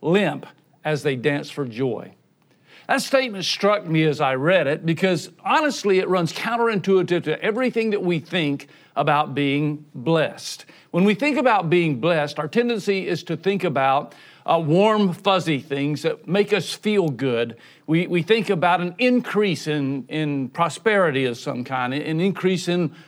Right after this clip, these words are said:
wealth, an, an increase in relationship, an, an increase that makes us feel good about ourselves or a,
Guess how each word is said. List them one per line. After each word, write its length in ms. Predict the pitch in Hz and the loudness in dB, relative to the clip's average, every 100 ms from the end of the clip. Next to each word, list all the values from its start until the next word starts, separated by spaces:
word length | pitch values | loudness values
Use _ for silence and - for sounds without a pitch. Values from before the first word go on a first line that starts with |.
| - | -10
wealth, 520 | 151 165 170 127 - | 0 2 4 2 -4
an, 180 | 135 139 | -6 -6
an 180 | - 147 | -4 -2
increase 600 | 175 170 - 196 202 180 | 0 0 0 2 2 0
in 120 | 190 | 0
relationship, 880 | 165 165 165 170 - 131 - 123 120 | 2 2 2 0 -2 -4 -4 -4 -4
an, 180 | 135 127 - - - | -4 -4 -8 -20 -8
an 100 | 147 | -2
increase 540 | 165 196 - 208 180 - | 0 0 0 0 0 -2
that 200 | 180 160 | -6 -2
makes 300 | 175 185 185 | -2 -2 -2
us 160 | 170 | -4
feel 220 | - 180 | -2 -2
good 320 | 143 127 180 180 | 0 0 2 2
about 260 | 156 156 | 0 0
ourselves 720 | 156 143 - 165 151 135 123 | -2 -4 -2 0 2 0 0
or 160 | 147 | 0
a, 100 | 139 | 0